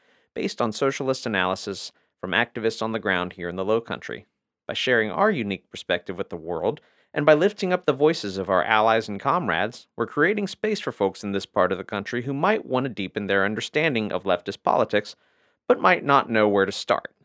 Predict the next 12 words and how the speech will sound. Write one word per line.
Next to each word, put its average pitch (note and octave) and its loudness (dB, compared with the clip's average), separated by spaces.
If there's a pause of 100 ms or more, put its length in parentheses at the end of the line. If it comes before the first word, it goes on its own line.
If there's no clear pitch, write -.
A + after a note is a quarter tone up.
(600)
Members F3 0
of F2+ -2
the F2+ -10
Charleston F#2 -2
Democratic F#2 -2
Socialists G2 -4
of F#2 -8
America G2+ -2
come C3+ -6
from A#2 -6
a G2 0
broad, F#3+ 4